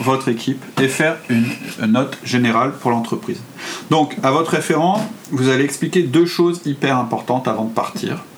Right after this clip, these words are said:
que vous lui avez déjà dites, mais que vous allez lui répéter. Il devra vous rendre compte de ce qui s'est passé pendant votre absence. Mais pas pendant votre absence, à votre retour. Vous voulez pas qu'il vous envoie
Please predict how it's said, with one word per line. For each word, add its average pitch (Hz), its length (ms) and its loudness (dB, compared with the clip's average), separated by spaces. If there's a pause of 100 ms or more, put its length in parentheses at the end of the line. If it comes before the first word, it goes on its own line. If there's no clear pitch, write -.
(840)
que - 80 2
vous 98 220 2
lui 98 120 2
avez 95 340 2
déjà 98 300 0
dites, 143 400 -4
mais 98 100 -4
que - 140 -10
vous 95 60 -2
allez 95 160 2
lui 98 120 0
répéter. 95 560 -2 (600)
Il 165 160 4
devra 143 340 4
vous 117 140 0
rendre 123 240 2
compte 127 220 2
de 107 100 2
ce - 80 -6
qui 120 140 -4
s'est 120 160 2
passé 117 400 0
pendant 110 260 0
votre 104 240 -2
absence. - 540 -6 (340)
Mais 196 260 4 (640)
pas 165 140 4
pendant 107 360 -2
votre 101 220 -4
absence, 156 480 -4 (420)
à 156 100 2
votre 120 320 0
retour. - 320 -8 (1040)
Vous 135 440 2
voulez 123 300 4
pas 104 260 -2 (100)
qu'il 117 140 -2
vous 107 160 0
envoie 98 340 0